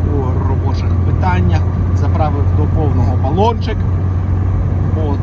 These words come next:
і там залишилося трохи, то на зворотному шляху дозаправлюся. І, може, балон до повного, може, ще там пару літрів бензика буде. За ніч, поки я спав, пер-, перший ж лягти спати, я залишив, е, запит, так, е, прохання щодо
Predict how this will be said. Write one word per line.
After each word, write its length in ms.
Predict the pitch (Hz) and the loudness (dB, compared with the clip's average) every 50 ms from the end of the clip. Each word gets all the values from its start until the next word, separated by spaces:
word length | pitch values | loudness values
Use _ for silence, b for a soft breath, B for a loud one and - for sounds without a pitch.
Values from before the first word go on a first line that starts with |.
| - - 185 | -2 0 0
і 120 | 190 180 180 | 0 0 0
там 220 | - - - - | 0 0 0 0
залишилося 580 | - 160 156 151 - - 185 165 156 - - - | 0 0 0 0 0 0 0 0 0 -2 -2 -2
трохи, 260 | - 185 214 185 - 160 - - | -2 -2 0 0 0 0 -2 -2
то 80 | - 143 | -2 -2
на 140 | 156 160 | -2 -2
зворотному 480 | 165 - - - 156 - - - - - | 0 -2 0 0 -2 -2 -2 -2 -2 -2
шляху 320 | - - - - - - - - | 0 0 -2 -2 -2 -2 -2 0
дозаправлюся. 800 | - - - - - 170 165 170 - - - - - - - - - - - - - - - - - - - - - - | 0 0 0 0 0 0 0 0 0 0 -2 -2 0 0 0 0 0 -2 -2 -2 -2 -2 0 0 -2 -2 -2 -2 -2 -2
І, 40 | |
може, 280 | - - - - - - - - - - - - | -2 0 0 0 0 -2 -2 -2 -2 -2 0 0
балон 260 | 151 156 156 151 147 - | 0 0 0 0 0 0
до 80 | - 135 | -2 -2
повного, 420 | 135 - - 143 - - - - - | -2 0 0 0 0 0 0 -2 0
може, 140 | - - - | 0 0 0
ще 160 | - - - | 0 0 -2
там 140 | - - - - | -2 -2 -2 -2
пару 200 | - - - - | -2 0 0 0
літрів 320 | - - - - - - | 0 -2 -2 -2 -2 -2
бензика 480 | - - - - - - - - - - - - | 0 0 0 0 0 -2 0 0 0 0 0 0
буде. 220 | - - - - - - B B B B B B - - | 0 0 0 0 -2 -2 B B B B B B -2 -2
За 280 | - - 175 175 175 170 | 0 0 0 2 2 2
ніч, 340 | 165 185 208 220 - - - - | 0 -2 -2 -2 -2 -2 -2 0
поки 180 | 160 165 - | -2 -2 -2
я 100 | 160 156 | -2 -2
спав, 260 | 151 - - 170 170 - - - - | -2 -2 0 -2 -2 -2 -2 -2 -2
пер-, 200 | - - - - | -2 -2 -2 -2
перший 240 | 165 156 - 151 151 | -2 -2 -2 -2 -2
ж 80 | - 147 | -2 -2
лягти 280 | 151 151 151 151 - | -2 -2 -2 -2 -2
спати, 360 | - - - 190 190 185 180 - | -2 0 0 -2 0 0 0 -2
я 80 | - | 0
залишив, 440 | - - - - - - - - - | 0 0 0 0 0 -2 -2 -2 -2
е, 840 | - - - - - - - - - - - - - - - - - | -2 0 0 -2 -2 -2 -4 -2 -2 -2 -2 0 0 0 0 0 0
запит, 520 | - - - - 185 - - - - - - - - - - - - - | 0 -2 0 0 0 2 2 2 0 0 0 0 0 0 0 0 0 0
так, 220 | 160 160 160 165 160 - | 0 2 2 0 0 0
е, 300 | - - - - - - | 0 0 0 -2 -2 -2
прохання 460 | - - - - 151 151 - - - - | -2 -2 -2 -2 -2 0 0 -2 -2 -2
щодо 340 | - - - - - - | -2 -2 0 0 0 -2